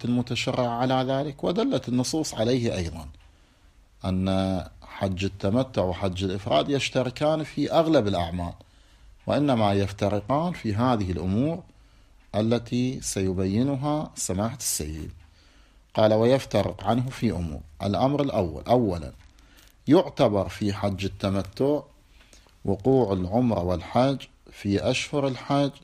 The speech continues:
من سنة واحدة، كما مر تقدم في مسألة مية وخمسين،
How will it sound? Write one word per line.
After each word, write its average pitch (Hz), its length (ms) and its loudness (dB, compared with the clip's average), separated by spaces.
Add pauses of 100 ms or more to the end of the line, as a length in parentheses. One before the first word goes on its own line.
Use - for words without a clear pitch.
(640)
من 98 180 0
سنة 127 480 0
واحدة، 90 760 0 (260)
كما 101 340 2
مر 87 320 -2 (840)
تقدم 95 480 0
في 90 220 -4
مسألة 120 580 -2
مية 110 260 0
وخمسين، 92 580 -4